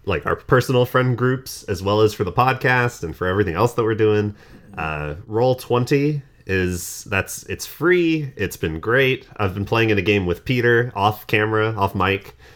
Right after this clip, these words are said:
and there's a lot of things to learn, but it's really fun.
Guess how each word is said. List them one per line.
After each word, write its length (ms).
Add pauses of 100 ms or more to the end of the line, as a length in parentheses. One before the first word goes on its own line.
(320)
and 560 (120)
there's 200
a 160
lot 220
of 80
things 240
to 80
learn, 380
but 100
it's 160
really 180
fun. 520